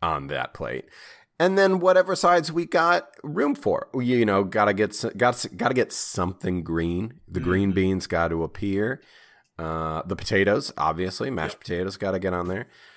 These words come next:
Speaker 1: I'd say that the, the P one sides are heavily dominated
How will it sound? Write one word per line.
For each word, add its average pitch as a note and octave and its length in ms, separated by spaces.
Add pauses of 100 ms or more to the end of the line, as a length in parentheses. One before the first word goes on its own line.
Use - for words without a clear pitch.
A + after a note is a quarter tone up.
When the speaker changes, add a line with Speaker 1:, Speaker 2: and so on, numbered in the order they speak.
(140)
Speaker 1:
I'd D3 180
say E3 200
that C3 300
the, G#2 200 (260)
the G2 120
P D#3+ 320
one A2 380
sides D#2 600 (100)
are E2 140
heavily A2+ 460
dominated D2 640